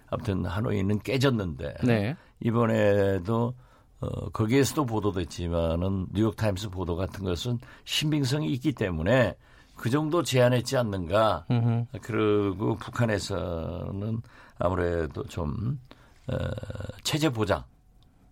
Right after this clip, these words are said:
Speaker 1: 여기에 좀 강조를 한 것 아닌가 이렇게 보입니다.
Speaker 2: 그러니까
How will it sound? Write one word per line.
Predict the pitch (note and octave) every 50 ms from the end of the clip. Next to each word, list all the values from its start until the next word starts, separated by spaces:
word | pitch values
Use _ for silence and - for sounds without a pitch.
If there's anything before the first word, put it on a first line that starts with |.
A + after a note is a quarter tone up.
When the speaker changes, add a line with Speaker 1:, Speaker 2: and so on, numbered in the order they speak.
| _ _ _ - _ _ _ _ _ - A#2
Speaker 1:
여기에 | A#2 A2+ G#2+ B2 C3+ C#3+ D3 D3
좀 | B2 A2 A2 G2+
강조를 | F#2+ - - F2+ F#2 F#2 E2 F#2 F2 F2 E2+ D#2+
한 | F2 F#2
것 | E2 F2+ - - - -
아닌가 | - F#2 F2 E2+ D#2+ D2+ D2 D#2+ D#2+ D2 C2+ - - - - - -
이렇게 | F2+ F#2 D#2 - E2
보입니다. | - D2+ D2+ C#2 E2+ B2+ A#2 F#3
Speaker 2:
그러니까 | F3+ F#3 D#3 - -